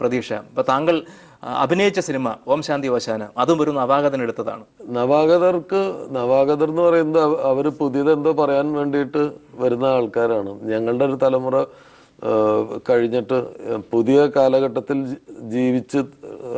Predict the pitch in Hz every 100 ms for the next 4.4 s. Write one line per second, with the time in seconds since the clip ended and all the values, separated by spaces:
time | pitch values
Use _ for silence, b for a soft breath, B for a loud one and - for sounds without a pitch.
0 | 117 120 117 113 120 131 127 151 123 117
1 | 113 95 92 - B B B _ 104 107
2 | 104 117 123 131 131 131 123 123 131 117
3 | 123 123 120 127 131 120 117 120 120 110
4 | 104 104 98 92